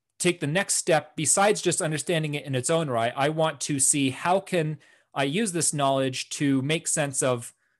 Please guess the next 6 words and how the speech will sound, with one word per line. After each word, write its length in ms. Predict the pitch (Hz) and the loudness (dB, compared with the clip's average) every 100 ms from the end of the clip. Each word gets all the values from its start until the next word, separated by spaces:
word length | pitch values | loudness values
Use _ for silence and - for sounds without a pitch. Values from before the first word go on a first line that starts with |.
| _ | _
uh, 340 | 139 123 117 120 - | -4 0 0 -2 -10
my 160 | 151 139 | -6 -2
Latter-day 380 | 135 135 139 131 | 0 2 2 0
Saint 320 | 127 120 107 | 0 -2 -4
faith 180 | 135 127 | -4 -4
tradition. 520 | - 107 98 110 95 | -4 -8 -8 -10 -14